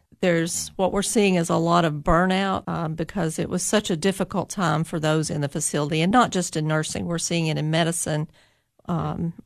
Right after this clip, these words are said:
you know, and I've talked to people in med schools that are experiencing some of the same concerns that we have in nursing, uh, with their students, uh, radiology,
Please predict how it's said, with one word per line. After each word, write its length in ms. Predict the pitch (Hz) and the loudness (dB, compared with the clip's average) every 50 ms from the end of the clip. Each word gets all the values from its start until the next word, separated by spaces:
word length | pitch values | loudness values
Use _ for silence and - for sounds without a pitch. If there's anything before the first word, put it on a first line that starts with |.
| _ _ _ _ _ _ - | _ _ _ _ _ _ -4
you 80 | 175 | -2
know, 180 | 160 156 156 156 | 0 0 0 0
and 160 | 151 156 160 - | 0 -2 -2 -2
I've 380 | - - 156 151 - - - | -2 -2 -4 -4 -6 -12 -12
talked 320 | - - 196 160 - - - | -2 2 4 4 4 2 -2
to 80 | 180 | -4
people 320 | - 214 185 170 - 175 170 | -2 -2 -2 -2 -2 -2 -2
in 140 | 165 165 | 0 0
med 180 | 165 175 180 180 | 2 0 0 0
schools 400 | - - - 175 170 170 170 - | -4 -4 -2 0 0 0 0 0
that 60 | 175 | -2
are 60 | 165 | -4
experiencing 640 | - - - - - 156 151 156 160 - - 190 180 | -4 -2 -4 -4 -4 -2 -4 -4 -4 -6 -8 -8 -6
some 200 | - - 160 151 | -4 -4 -4 -4
of 40 | 165 | -4
the 60 | 170 | -6
same 300 | - - 160 165 165 170 | -6 -4 -4 -4 -4 -4
concerns 640 | - 165 175 - - 165 156 156 151 160 160 - - - - _ _ - | -6 -8 -8 -4 -4 -2 -2 0 0 -2 -2 -4 -6 -12 -18 _ _ -8
that 120 | - - - | -6 -2 -2
we 100 | 165 190 | 0 0
have 180 | 170 147 147 | 0 0 0
in 100 | 151 156 | 0 0
nursing, 520 | 156 165 170 160 - - 180 165 160 156 - - _ _ _ _ _ _ - | 0 0 0 0 -2 -4 -2 -2 -2 -2 -4 -8 _ _ _ _ _ _ -6
uh, 100 | 170 165 | -4 -2
with 200 | 160 170 170 170 | 0 0 -2 0
their 160 | 175 190 160 160 | 0 -2 -2 -2
students, 680 | - - - 196 156 147 160 160 160 - - - - - - | -2 -4 -4 -4 -4 -2 -2 -4 -6 -6 -8 -10 -10 -8 -8
uh, 220 | 156 143 147 170 | -6 -6 -6 -6
radiology, 1080 | 175 170 165 165 151 156 151 151 165 165 160 170 165 160 - - 165 151 147 151 160 | -4 -2 -2 0 0 2 4 6 6 6 6 4 2 0 -2 -4 -4 -2 -2 -2 -4